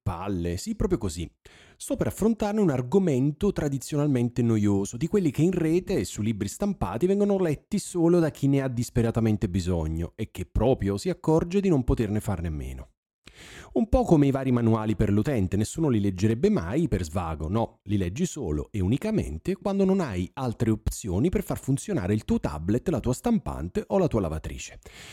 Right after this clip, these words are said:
Ecco, oggi parliamo di come far funzionare il tuo brand, ovvero di come si sceglie il pubblico, insomma,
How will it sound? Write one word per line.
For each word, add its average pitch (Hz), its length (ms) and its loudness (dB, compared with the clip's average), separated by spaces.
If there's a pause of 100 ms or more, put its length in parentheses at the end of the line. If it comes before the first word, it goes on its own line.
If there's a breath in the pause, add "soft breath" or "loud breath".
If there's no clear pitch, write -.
(260 loud breath)
Ecco, - 440 -6
oggi 240 200 -2
parliamo 208 360 6
di 175 120 8
come 214 260 6
far - 160 0
funzionare 165 680 0
il 202 140 2
tuo 170 200 8
brand, 80 580 -2
ovvero 220 360 4
di 190 140 4
come 135 300 6
si 104 100 -2
sceglie 104 440 0
il 90 100 0
pubblico, 92 520 0
insomma, 82 460 -2